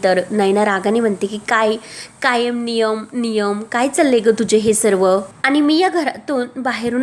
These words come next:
आले, मग ह्या घरातील लोकांनी मला समजून घ्यायला नको का? मी स्वतःला का बदलायचे? असून दे, मी उपाशी राहील, तू जा, घे जेवून." कला म्हणते की, "अगं ताई, नियमांसाठी नाही, निदान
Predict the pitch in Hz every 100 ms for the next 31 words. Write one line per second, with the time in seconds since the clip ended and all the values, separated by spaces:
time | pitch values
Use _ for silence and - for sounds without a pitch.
0 | 262 214 214 208 269 - - 240 247 247
1 | 269 277 220 240 240 208 220 226 233 247
2 | 247 226 214 262 269 269 277 247 277 277
3 | 254 214 214 - - 285 403 403 339 302
4 | 320 330 294 277 254 226 233 226 233 220
5 | 247 226 277 233 214 240 247 247 214 233
6 | - 247 240 233 214 302 - - - -
7 | 269 220 247 269 - 208 233 208 214 196
8 | 180 - - 311 277 277 330 247 233 254
9 | - 226 220 233 240 233 269 262 254 277
10 | 294 302 - 233 240 233 254 247 220 220